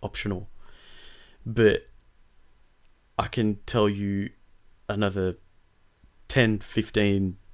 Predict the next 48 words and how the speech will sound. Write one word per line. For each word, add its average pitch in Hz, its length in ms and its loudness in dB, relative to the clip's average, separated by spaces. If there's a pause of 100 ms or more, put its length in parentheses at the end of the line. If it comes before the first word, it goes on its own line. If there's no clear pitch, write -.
(120)
times 113 420 2
that's - 180 -2
happened 101 260 0
to 107 60 -2
me 101 160 0
in 95 360 -2
Assassin's 101 340 -4
Creed 98 220 0
Odyssey 98 340 -2
as 98 100 -4
well. 98 300 -6 (1120)
I - 60 -4
was 101 80 -2
just, 101 200 0
like, 95 280 4
looking 101 200 2
at 95 100 2
this 95 160 0
dude 120 120 2
and 120 80 2
I 107 40 2
was 98 120 0
like, 98 160 -2 (220)
"Yeah, 170 220 -4 (240)
I'm 196 160 -2
gonna 220 200 -2
go 180 300 -2 (140)
talk 143 220 -2
to - 80 -4
him, 101 100 -2
see 117 140 -2
what's 104 180 -2
going 104 220 -2
on." 123 300 0
And 101 140 2
it 95 140 0
turns 101 360 2
out 95 220 4
he 98 120 0
has 95 240 2
this 95 220 2
massive 101 460 0
backstory, 101 760 0 (800)
and, 104 1040 -2 (360)
yeah, 113 320 4
you 98 200 0
get 101 220 4
this - 420 -4